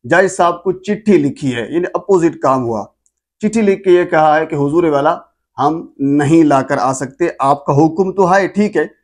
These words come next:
लेकिन हम इमरान खान को आपके पास नहीं लेकर आ सकते। बहरहाल आगे भी जज साहब माशाल्लाह बड़े दिलेर जज साहब थे, उन्होंने भी कोई बरहमी का इजहार नहीं किया और उन्होंने ये कहा कि जो चिट्ठी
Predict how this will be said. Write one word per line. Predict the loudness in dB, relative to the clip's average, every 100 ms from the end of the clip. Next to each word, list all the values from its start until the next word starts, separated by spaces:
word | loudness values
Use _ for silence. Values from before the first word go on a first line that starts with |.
| _ -4
लेकिन | -2 0
हम | -2 -2
इमरान | -2 0 0
खान | 2 2 0
को | -4
आपके | -6 0 0 -2 -6
पास | -4 -4 -6 _ _ _
नहीं | -6 -2 2
लेकर | 2 0 -2 -4
आ | -4 -8
सकते। | -10 -14 -16 -20 _ _ _ _
बहरहाल | -2 -2 -4
आगे | -4 0 2
भी | 2
जज | 2 0
साहब | 0 0 0
माशाल्लाह | -2 -2 -2 -2
बड़े | -2 -4
दिलेर | -4 -2 0 2
जज | -2
साहब | 0 0 0 -4
थे, | -4 _ _ _ -4
उन्होंने | -2 0 0
भी | 0
कोई | -4 -2 0 2 0
बरहमी | 0 0 2 2 2 2
का | 0
इजहार | -2 -2 2 2 2
नहीं | -4 -2 -2
किया | -2 -2 -2 -4 _ 0
और | 0 2
उन्होंने | 0 2 2
ये | 2 2
कहा | 2 0
कि | 0
जो | 0 0
चिट्ठी | 2 -2 -2 -4 -4 -10